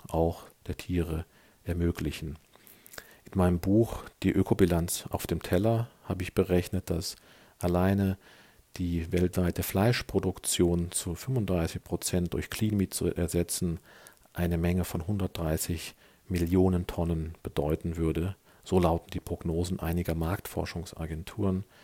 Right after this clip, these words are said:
Aus meiner Sicht ist dies eine Utopie, auch wenn wir durchaus hoffen sollten, dass wir einen vernünftigeren Umgang mit Tieren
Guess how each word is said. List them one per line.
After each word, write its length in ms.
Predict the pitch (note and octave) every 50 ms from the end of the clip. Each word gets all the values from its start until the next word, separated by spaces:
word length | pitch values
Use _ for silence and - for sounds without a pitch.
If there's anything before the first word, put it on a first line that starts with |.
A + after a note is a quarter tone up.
| - - - - _ _
Aus 200 | - E2+ - -
meiner 340 | - E2 E2+ F2+ F#2 F#2 F2
Sicht 300 | E2+ F2+ E2 E2 - -
ist 240 | - F#2 - - -
dies 340 | F#2+ F#2 F2 E2+ - - - - _ _ _ _ _ _ _
eine 240 | - E2+ F2 - -
Utopie, 640 | E2 - - - - - - - G2+ A2 C#3 C#3+ - - _ _ _ _ _ _ - - _ _ - - - - - -
auch 280 | - F#2 F#2+ F#2 - -
wenn 160 | - F2 E2+ E2+
wir 260 | F2 F2 F2 E2 - - - - _ _ _ _
durchaus 420 | - G2 F#2+ - - - E2+ - -
hoffen 240 | F2 E2 - F#2 F2
sollten, 540 | - - D#2+ D#2+ D#2+ - - E2 E2 E2+ F2
dass 300 | - D#2+ D#2 - - -
wir 340 | - D#2 D#2 D2+ - - - -
einen 320 | - E2 D2+ D2 C#2+ C#2 - - _ _ _ - -
vernünftigeren 600 | - F2 F#2 G2 G#2 G#2 - - G2 F2 E2 D#2+
Umgang 500 | - F2+ F2 F#2 F2+ F2 E2 D2+ D2+ D2+ - -
mit 100 | - - - _
Tieren 460 | - - - - F#2 F2 E2+ E2+ E2+